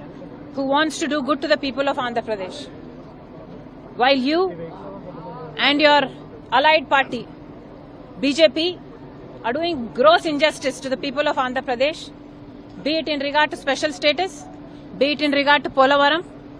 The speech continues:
be it in regard to Amaravati capital. Not in one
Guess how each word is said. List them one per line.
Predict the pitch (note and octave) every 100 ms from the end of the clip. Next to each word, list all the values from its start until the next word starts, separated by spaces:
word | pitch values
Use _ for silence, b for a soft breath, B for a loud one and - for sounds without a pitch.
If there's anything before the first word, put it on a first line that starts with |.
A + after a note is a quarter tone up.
| -
be | G#3+ D4+
it |
in | D4 C#4
regard | C4+ C#4+ C#4
to | D4 C4 - - - -
Amaravati | A3+ B3+ C4+ C#4 C4+ C4+
capital. | B3 B3 D#4 F4+ - - - - - - -
Not | G#3 C4+ - - - - - - -
in | A#3 C4
one | B3 D4 F4+